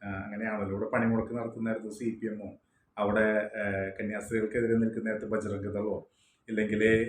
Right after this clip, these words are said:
എന്താ പറയാ, ഏഹ്, തോക്ക് കാണിക്കുന്ന താലിബാനോ, ആഹ്, ഈ പറയുന്ന, ആഹ്, അല്ലെങ്കിൽ ഐ എസോ, അല്ലെങ്കിൽ ഏത്, ഏഹ്, അല്ലെങ്കിൽ ഇപ്പൊ അമേരിക്കയോ ആര് വേണമെങ്കിൽ ആയിക്കോട്ടെ, ആഹ്, അതായത് സംഘപരമായിട്ട് നിൽക്കുന്ന ആളുകളുടെ കയ്യില്,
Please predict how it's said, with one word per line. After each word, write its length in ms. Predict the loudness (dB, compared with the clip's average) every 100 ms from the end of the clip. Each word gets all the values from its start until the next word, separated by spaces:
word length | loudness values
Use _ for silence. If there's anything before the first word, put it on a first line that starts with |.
| -2
എന്താ 200 | -2 -2
പറയാ, 360 | -2 0 0 0 -4
ഏഹ്, 280 | -4 -4 -4 -4
തോക്ക് 360 | 0 2 2 2
കാണിക്കുന്ന 540 | 4 2 0 -4 -2 -2 -2
താലിബാനോ, 540 | 0 0 0 0 0 -4 -10 _ _ _ -4
ആഹ്, 460 | 0 2 2 0 -2
ഈ 80 | 0 4
പറയുന്ന, 440 | 6 6 6 2 -2 -6 -8
ആഹ്, 400 | -6 -4 -4 -4
അല്ലെങ്കിൽ 320 | -2 0 0
ഐ 120 | 0 -2
എസോ, 220 | -4 -6 -8
അല്ലെങ്കിൽ 320 | -8 -8 -8 -6 0
ഏത്, 320 | 0 4 4 4 0 -12
ഏഹ്, 160 | -6
അല്ലെങ്കിൽ 260 | -2 -2 -2
ഇപ്പൊ 120 | -2
അമേരിക്കയോ 500 | 0 2 0 0 -4 -6
ആര് 220 | -6 -2 2
വേണമെങ്കിൽ 280 | 2 0
ആയിക്കോട്ടെ, 420 | -4 -6 -10 -12 -16 _ _ _ _ _ _ -4
ആഹ്, 260 | 0 2 2
അതായത് 400 | 4 6 6 2 0
സംഘപരമായിട്ട് 800 | 2 4 8 8 10 8 8 4
നിൽക്കുന്ന 540 | 2 -2 -2 -4 -2 -4 -4 -2
ആളുകളുടെ 520 | 2 4 4 4 4
കയ്യില്, 440 | 2 2 0 0